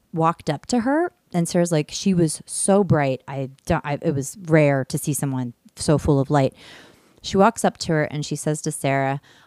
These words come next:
"I'm around sometimes, but now I'm gonna stick with her." And Sarah's like, "Great, wonderful." And then this little tiny old woman full of white light holds up a corset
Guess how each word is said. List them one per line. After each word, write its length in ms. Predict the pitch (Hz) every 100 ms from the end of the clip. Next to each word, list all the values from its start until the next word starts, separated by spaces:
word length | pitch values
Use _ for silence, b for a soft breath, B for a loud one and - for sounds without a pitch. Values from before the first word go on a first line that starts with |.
| -
"I'm 120 | 160 156
around 380 | 165 180 202 208
sometimes, 920 | - 156 151 - 135 131 127 - - -
but 140 | 156
now 200 | 135 151
I'm 200 | 143 143
gonna 280 | 139 131 123 -
stick 360 | - 135 -
with 160 | 131 131
her." 260 | - - - b b b -
And 120 | 160
Sarah's 300 | - 165 156
like, 240 | 160 - -
"Great, 420 | 247 226 135 -
wonderful." 560 | 226 226 208 127 123 - b _
And 240 | 127 151 147
then 520 | 185 208 208 160 185 _
this 260 | 185 180 -
little 300 | 165 202 -
tiny 520 | - - 202 208 202
old 220 | 175 175 185
woman 300 | 196 170 147
full 260 | - 196
of 100 | 240
white 300 | 247 277 277
light 360 | 285 302 170 - _ b b b b
holds 380 | - 277 349 339
up 200 | 339 -
a 60 | 330
corset 960 | - - 302 285 269 - - - -